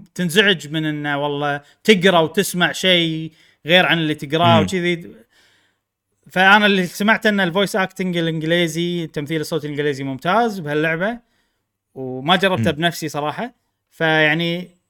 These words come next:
Speaker 1: لا، مو، مو، أنت ما قاعد تفقد شيء، عرفت؟ أوكي، مشعل صدق إن هذا تجربته، حاسس إنه في شيء أحسن وكذي، بس، آه، أنت لازم توازنها يعني. أول شيء تشوف أنت شنو تحب
Speaker 2: إي.
Speaker 1: بالصوت،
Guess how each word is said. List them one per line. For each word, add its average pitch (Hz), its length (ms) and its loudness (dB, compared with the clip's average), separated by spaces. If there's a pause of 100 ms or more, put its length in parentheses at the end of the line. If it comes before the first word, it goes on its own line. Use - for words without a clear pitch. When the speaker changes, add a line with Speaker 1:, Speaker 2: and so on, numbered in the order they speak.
(240)
Speaker 1:
لا، 175 440 0
مو، 175 260 -6
مو، 175 540 -2 (400)
أنت 170 120 -4
ما 202 160 6
قاعد 185 160 2
تفقد 180 440 0
شيء، 170 580 0 (100)
عرفت؟ 143 280 -8
أوكي، 165 200 -4
مشعل 147 340 -4
صدق 143 260 -10
إن 139 100 -6
هذا 139 140 -2
تجربته، 139 720 -8
حاسس 143 320 -4
إنه 139 200 -12 (300)
في 170 140 -4
شيء 160 240 -2
أحسن 139 300 -6
وكذي، 139 360 -10 (340)
بس، 160 360 -2
آه، 160 580 2
أنت 175 140 -4
لازم 196 280 2
توازنها 175 500 0
يعني. 110 240 -16 (440)
أول 151 140 -2
شيء 170 120 -2
تشوف 175 220 -4
أنت 180 100 -4
شنو 180 220 -4
تحب 165 240 -4
Speaker 2:
إي. 98 160 -6
Speaker 1:
بالصوت، 190 540 -2